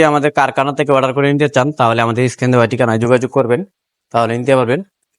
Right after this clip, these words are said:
আবার এই পাশে আরেকটি ক্যাবিনেট আছে, এটাও ছয় ফিট by সাত ফিট আকাশমণি গাছের। এটা নকশাটা হালকা একটু বেশ কম আছে। অরিজিনাল আকাশমণি কাঠের। আবার এই পাশে আরেকটি ক্যাবিনেট আছে, এটাও ছয় ফিট by সাত ফিট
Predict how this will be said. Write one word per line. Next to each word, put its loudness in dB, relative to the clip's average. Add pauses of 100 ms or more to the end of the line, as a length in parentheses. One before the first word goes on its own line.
(220)
আবার 0
এই 0
পাশে 0
আরেকটি -4
ক্যাবিনেট 0
আছে, -6
এটাও 0
ছয় 0
ফিট -4
by 0
সাত -4
ফিট -4 (100)
আকাশমণি -6
গাছের। -6 (640)
এটা -2
নকশাটা 0
হালকা -2
একটু -8 (100)
বেশ 2
কম -2
আছে। -6 (2250)
অরিজিনাল 0
আকাশমণি -2
কাঠের। 0 (440)
আবার 0
এই -2
পাশে -2 (280)
আরেকটি -4 (320)
ক্যাবিনেট 0
আছে, -4
এটাও 0
ছয় 0
ফিট -4
by 2
সাত -4
ফিট -2